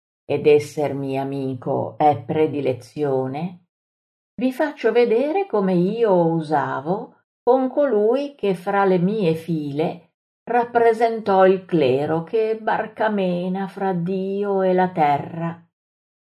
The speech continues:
colui che fece dell'utile proprio il re, messo sopra e contro l'interesse di Dio, che doveva essere il re del suo scopo di vivere.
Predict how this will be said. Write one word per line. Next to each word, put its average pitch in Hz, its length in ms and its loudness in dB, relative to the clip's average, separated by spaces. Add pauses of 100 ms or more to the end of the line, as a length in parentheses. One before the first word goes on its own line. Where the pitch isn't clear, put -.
(280)
colui 233 880 6
che 202 140 2
fece 180 800 2
dell'utile 170 840 2
proprio 170 880 2 (260)
il 233 260 0
re, 156 540 0 (520)
messo 160 640 -2
sopra 226 960 0
e 180 260 -2
contro 190 680 2
l'interesse 170 760 0
di 151 180 -2
Dio, 175 500 -2 (260)
che 139 160 -2
doveva 139 640 4
essere 139 600 -2
il 135 120 -6
re 139 440 0
del 131 240 -4
suo 185 420 2
scopo 131 600 -2
di 123 120 -4
vivere. 117 540 -8